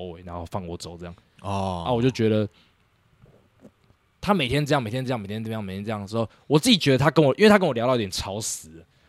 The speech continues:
Speaker 1: 我就觉得我们一定是在彼此身上都有挖掘到一点乐趣啦。
Speaker 2: 嗯。
Speaker 1: 所以不然你就时间差不多了，你就收钱就把我赶走了。可是就是你每天这样面对大家对你都是有问题的人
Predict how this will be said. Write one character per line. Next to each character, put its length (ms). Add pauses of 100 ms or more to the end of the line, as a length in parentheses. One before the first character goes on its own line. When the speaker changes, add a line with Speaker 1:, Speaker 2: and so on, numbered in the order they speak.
(120)
Speaker 1:
我 60
就 60
觉 140
得 80
我 60
们 120
一 40
定 140
是 140
在 120
彼 200
此 100
身 100
上 140
都 120
有 120 (360)
挖 180
掘 140
到 140
一 20
点 120
乐 180
趣 260
啦。 120
Speaker 2:
嗯。 200 (180)
Speaker 1:
所 160
以 40
不 100
然 240
你 100
就 160
时 220
间 120
差 180
不 60
多 140
了， 120
你 40
就 80
收 220
钱 160
就 80
把 160
我 60
赶 200
走 220
了。 80 (400)
可 120
是 120
就 140
是 200 (340)
你 140
每 200
天 200
这 80
样 100
面 220
对 280 (160)
大 120
家 140
对 160
你 80
都 140
是 120
有 80
问 260
题 160
的 120
人 100